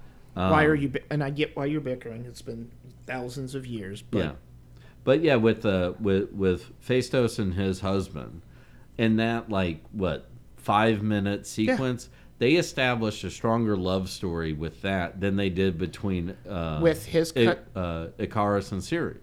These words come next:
Speaker 1: Yeah,
Speaker 2: Ci-, Circe.
Speaker 1: exactly.
Speaker 2: That
Speaker 1: 'Cause
Speaker 2: was
Speaker 1: they
Speaker 2: the
Speaker 1: did the flashback to when he was like, he, he gave up on humanity.
Speaker 2: Yeah.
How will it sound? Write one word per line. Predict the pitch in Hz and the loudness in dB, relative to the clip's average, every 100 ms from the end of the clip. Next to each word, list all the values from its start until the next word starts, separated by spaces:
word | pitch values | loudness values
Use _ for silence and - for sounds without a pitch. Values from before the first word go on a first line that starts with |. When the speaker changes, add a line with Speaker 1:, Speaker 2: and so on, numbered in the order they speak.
| - - | -8 0
Speaker 1:
Yeah, | 175 | 2
Speaker 2:
Ci-, | - | 2
Circe. | 151 | 0
Speaker 1:
exactly. | 156 143 - - - - - - - - - | 2 2 -2 -10 -16 -18 -20 -20 -20 -20 -6
Speaker 2:
That | 139 | 0
Speaker 1:
'Cause | 190 | 4
Speaker 2:
was | 143 | 6
Speaker 1:
they | 185 | 6
Speaker 2:
the | 190 | 6
Speaker 1:
did | 196 170 | 4 2
the | |
flashback | - 180 170 175 - 185 190 - | -2 0 0 0 -2 -2 -2 -4
to | 156 | -4
when | 156 151 | 0 0
he | 165 | 0
was | 156 160 | -2 0
like, | 147 135 - - - - | 0 -2 -8 -20 -20 -16
he, | - 139 | -8 -8
he | - 120 | -6 -6
gave | 120 113 | -4 -2
up | 120 120 | -4 -4
on | 123 123 | -4 -2
humanity. | 135 127 117 127 135 107 | -4 -4 -4 -4 -2 0
Speaker 2:
Yeah. | 101 | 0